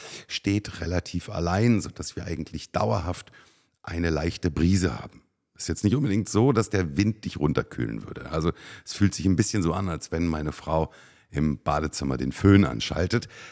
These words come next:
Aber wenn du jetzt in den Pool gehst, ja okay, das Wasser ist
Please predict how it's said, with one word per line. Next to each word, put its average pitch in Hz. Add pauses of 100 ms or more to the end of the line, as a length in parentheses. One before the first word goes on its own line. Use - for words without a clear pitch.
(580)
Aber 95 (300)
wenn 87
du 80
jetzt 73
in 73
den 64
Pool 202
gehst, - (400)
ja -
okay, 71
das -
Wasser -
ist -